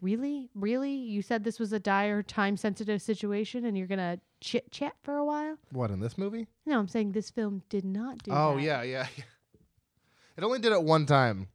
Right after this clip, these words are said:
Speaker 2: and it's when they're, like, walking on the ocean floor, and it's the two of them, and they're having, like, a heart-to-heart. I'm like, "Okay, you do realize you're seven miles below the ocean, uh, and there's, like, things out there. You m-, just might wanna just, like, focus on the journey."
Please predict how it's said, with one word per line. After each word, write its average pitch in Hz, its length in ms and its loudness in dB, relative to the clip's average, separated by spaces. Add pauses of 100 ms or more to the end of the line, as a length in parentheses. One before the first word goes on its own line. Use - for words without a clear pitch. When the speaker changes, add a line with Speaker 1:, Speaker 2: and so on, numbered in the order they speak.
(120)
Speaker 2:
and 135 160 4
it's 139 160 2
when 147 160 4
they're, 147 140 6
like, 131 140 6
walking 139 400 6
on 131 100 2
the 123 100 4
ocean 120 240 0
floor, 127 260 2
and 120 80 2
it's 113 180 -2
the - 80 -14
two 139 200 0
of 120 80 0
them, 120 100 2
and 120 60 0
they're 120 80 2
having, 127 240 2
like, 117 120 0
a 107 60 -4
heart-to-heart. 107 480 0
I'm 101 80 -8
like, 98 140 -10
"Okay, 107 180 -6
you 117 140 -2
do 139 260 4
realize 151 500 8
you're 123 300 4
seven 151 340 2
miles 131 440 2
below 117 580 2
the 110 140 -2
ocean, 143 600 0 (500)
uh, 110 340 2
and 117 180 2
there's, 110 220 -2
like, 95 380 -4
things 135 280 0
out 135 220 2
there. 135 220 0
You 120 240 -6
m-, 120 100 -12
just - 160 -20 (100)
might 165 160 -12
wanna 90 180 -12
just, - 200 -18
like, 87 140 -12 (100)
focus 117 640 -2
on 123 140 -2
the 117 80 -2
journey." 127 500 0